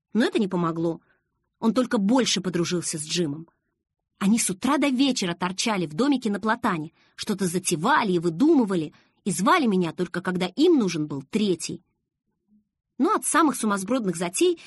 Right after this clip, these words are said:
я и без того на время отошла, хоть меня и могли за это обозвать девчонкой. И почти все оставшиеся летние вечера просиживала на крыльце мисс Моди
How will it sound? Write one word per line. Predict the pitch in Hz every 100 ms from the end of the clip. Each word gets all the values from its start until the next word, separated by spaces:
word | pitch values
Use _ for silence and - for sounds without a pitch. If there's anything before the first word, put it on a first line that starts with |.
| -
я | 226 294
и |
без | 254 254
того | 320 302
на | 190
время | 180 175 165
отошла, | 156 175 - 165 143 _ _ _ _
хоть | - 226
меня | 214 220 196
и |
могли | 185 170 233 370
за | 381
это | 370 -
обозвать | - 185 165 196 226
девчонкой. | 185 - 185 165 165 156 - _ _ _ _ -
И | 330
почти | 320 - -
все | 254 - 240
оставшиеся | 190 - 190 180 - 165 -
летние | 175 175 165 147
вечера | 143 - 147 240 370 _ _ _
просиживала | 202 190 - 190 160 156 147
на | 143
крыльце | - 143 143 - 247 330 _ _ -
мисс | 180 185 220 -
Моди | 180 160 160 156 160